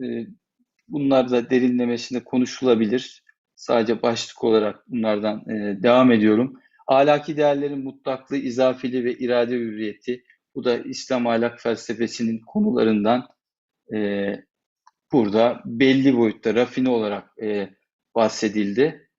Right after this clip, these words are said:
E, ve insandaki bu faziletler, erdemler, e,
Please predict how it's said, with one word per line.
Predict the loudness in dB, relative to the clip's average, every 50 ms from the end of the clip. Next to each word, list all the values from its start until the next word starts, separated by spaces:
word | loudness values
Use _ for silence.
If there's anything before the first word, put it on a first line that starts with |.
| _ _ _ _ _ _ _ _ _ _ _ _ _ -12
E, | -8 -6 -6 -6 -2
ve | 0 0 0 -2 -2 0
insandaki | 2 2 2 2 2 2 2 2 2 2 0 -2 -2 -4 -8 -6 -4
bu | -4 -4 -4 -6 -10 _
faziletler, | -6 -2 0 0 0 0 0 2 2 2 0 0 -2 -2 0 2 0 0 -2 -8 _
erdemler, | -2 0 0 0 -2 -4 -6 -6 -6 -6 -4 -4 -6 -6 -8 _ _ _ _ _ _ _ _ _ _ _ _ -12
e, | -10